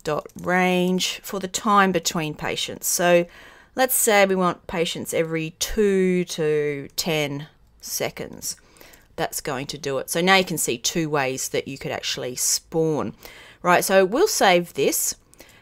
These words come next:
and let's go back into Unity. And we want to get our spawn script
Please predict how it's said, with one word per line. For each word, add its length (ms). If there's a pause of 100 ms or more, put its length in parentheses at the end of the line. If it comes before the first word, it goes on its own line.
(180)
and 320
let's 300
go 380
back 580 (220)
into 440
Unity. 800 (960)
And 220
we 100
want 200
to 60
get 160
our 140
spawn 480
script 640